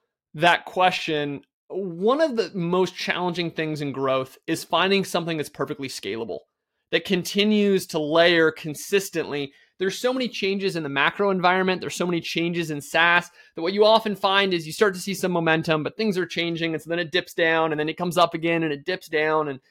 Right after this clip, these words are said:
anyone who's been in this industry for any period of time is, can likely relate, uh, to that challenge and those kind of, like,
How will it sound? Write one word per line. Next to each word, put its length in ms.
anyone 300
who's 160
been 180
in 60
this 180
industry 460
for 160
any 180
period 260
of 100
time 340
is, 160
can 140
likely 320
relate, 480
uh, 200
to 120
that 220
challenge 560
and 140
those 240
kind 200
of, 120
like, 220